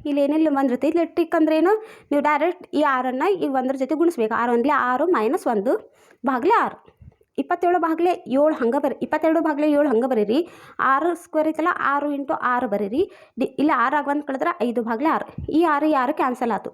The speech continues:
ಇವಷ್ಟು ಇಪ್ಪತ್ತೆರಡಕ್ಕೆ ಆರರಲ್ಲೇ ಗುಣಿಸ್ರಿ, ಬಂದಿದ್ದ ಆನ್ಸರ್‌ಕ್ಕೆ ಐದರಲ್ಲೇ ಗುಣಿಸಿದ್ರ ಆರ್ನೂರ ಅರವತ್ತು ಭಾಗ್ಲೆ ಏಳು. ಈಗ ನಮ್ಗೆ ಛಾಯೆಗೊಳಿಸಿದ ಭಾಗದ ವಿಸ್ತೀರ್ಣ ಅಂದ್ರೆ ಎಷ್ಟು ಬಂತು? ಇವೆರಡು ಕಡ್ತಾ ಹೊಡೆದ್ರೆ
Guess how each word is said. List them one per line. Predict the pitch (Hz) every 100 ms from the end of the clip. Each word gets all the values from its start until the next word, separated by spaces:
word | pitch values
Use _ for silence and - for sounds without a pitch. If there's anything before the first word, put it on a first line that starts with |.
| -
ಇವಷ್ಟು | 294 285 285 339
ಇಪ್ಪತ್ತೆರಡಕ್ಕೆ | - 311 311 285 285 339
ಆರರಲ್ಲೇ | 262 233 294 285
ಗುಣಿಸ್ರಿ, | 233 220 220
ಬಂದಿದ್ದ | 269 247 254 269 285
ಆನ್ಸರ್‌ಕ್ಕೆ | 277 302 262
ಐದರಲ್ಲೇ | 240 277 247
ಗುಣಿಸಿದ್ರ | 220 202 240 415 - - - -
ಆರ್ನೂರ | 240 277 285 285 285
ಅರವತ್ತು | 220 240 240 254
ಭಾಗ್ಲೆ | 226 214 269 370
ಏಳು. | 240 - - - -
ಈಗ | 294 381
ನಮ್ಗೆ | 359 254 330
ಛಾಯೆಗೊಳಿಸಿದ | 311 233 269 330 320 320 302
ಭಾಗದ | 277 262 269 302
ವಿಸ್ತೀರ್ಣ | 262 240 - 320 302
ಅಂದ್ರೆ | 240 233
ಎಷ್ಟು | 226 220
ಬಂತು? | 226 214 427 - -
ಇವೆರಡು | - 233 220 277
ಕಡ್ತಾ | - 220 262
ಹೊಡೆದ್ರೆ | 254 208 190 262